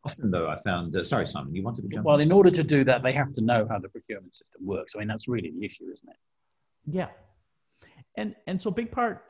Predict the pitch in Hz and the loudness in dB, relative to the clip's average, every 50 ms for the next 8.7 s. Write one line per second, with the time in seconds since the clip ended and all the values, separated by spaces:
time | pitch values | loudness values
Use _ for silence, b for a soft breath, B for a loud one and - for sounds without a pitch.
0 | - - 165 180 170 165 - - - 151 156 175 180 175 170 - - 147 160 - | -10 -6 -6 -4 -4 -6 -8 -6 -4 -2 0 0 0 0 -2 -2 -2 -4 -4 -2
1 | - 156 165 196 202 - - - - 190 185 175 160 _ - - 165 151 151 156 | -2 -2 -2 -2 -2 -6 -12 -10 -6 -4 -4 -4 -6 _ -8 -4 -2 -2 -2 -2
2 | 151 156 156 147 143 139 139 - - - _ _ - _ - 139 135 131 - - | -2 -4 -6 -4 -4 -4 -6 -8 -10 -20 _ _ -20 _ -10 -8 -8 -8 -8 -8
3 | 151 147 143 127 120 127 123 120 - 123 - - 131 135 139 143 139 139 127 127 | -6 -6 -6 -4 -4 -4 -4 -4 -8 -10 -8 -6 -4 -2 0 0 -2 -2 -4 -4
4 | 117 113 107 - 131 117 - 139 135 139 135 135 131 120 - 123 113 117 120 117 | -6 -6 -6 -10 -14 -12 -8 -6 -4 -4 -4 -4 -6 -6 -6 -4 -4 -4 -4 -4
5 | 131 139 127 123 123 113 b b b b b b b _ - 127 120 - - 175 | -4 -2 -2 -2 -4 -6 b b b b b b b _ -8 -8 -6 -6 -6 -6
6 | 185 208 202 165 127 123 131 123 b b b b b b b b b b _ _ | -4 -2 -2 -2 -2 -2 -4 -6 b b b b b b b b b b _ _
7 | _ - 135 127 123 127 180 - _ - _ - 160 139 - - 156 151 131 - | _ -6 -4 -4 -4 -4 -6 -8 _ -18 _ -8 -8 -8 -6 -4 -6 -6 -4 -4
8 | 135 139 143 147 151 143 127 135 127 123 117 117 113 117 | -4 -2 -2 -2 -2 -2 -2 -2 -2 0 0 0 -2 -4